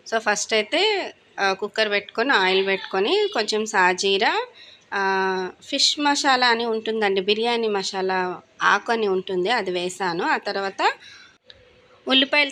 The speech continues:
చక్కగా ఫ్రై అయ్యాక మ్యాగ్నేట్ చేసిన మటన్ ఉంటుంది కదా అండి, అది వేసుకొని చక్కగా కలుపుకోవాలి. ఆ, విజిల్ పెట్టకుండా మూత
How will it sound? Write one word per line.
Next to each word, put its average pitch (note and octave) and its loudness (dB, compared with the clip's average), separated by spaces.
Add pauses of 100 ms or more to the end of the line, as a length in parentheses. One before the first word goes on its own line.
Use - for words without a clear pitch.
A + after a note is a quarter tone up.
చక్కగా B3 -2
ఫ్రై A3+ 2
అయ్యాక A3+ 0
మ్యాగ్నేట్ C4 2
చేసిన A#3 -2
మటన్ A3 -2
ఉంటుంది G#3 -4
కదా F#3+ 0
అండి, G#3 2 (100)
అది G3+ 0
వేసుకొని G#3 0 (540)
చక్కగా A#3 0
కలుపుకోవాలి. G#3 2 (480)
ఆ, G#3+ 6
విజిల్ C#4+ 2
పెట్టకుండా C#4+ 2
మూత C#4+ 0